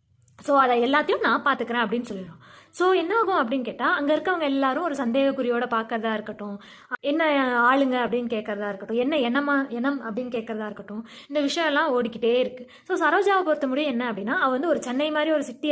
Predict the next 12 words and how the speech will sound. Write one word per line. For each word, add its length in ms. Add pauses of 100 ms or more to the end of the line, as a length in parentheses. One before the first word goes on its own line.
அப்படின்னு 260
சொல்ல 180 (220)
வேண்டியதில்லை. 420 (460)
அந்த 260
ரேடியோ 360
இருந்த 280
காலகட்டத்தை, 640 (760)
அந்த 240
காலத்துல 320 (240)
எழுதின 260
கதை. 300 (320)
So 80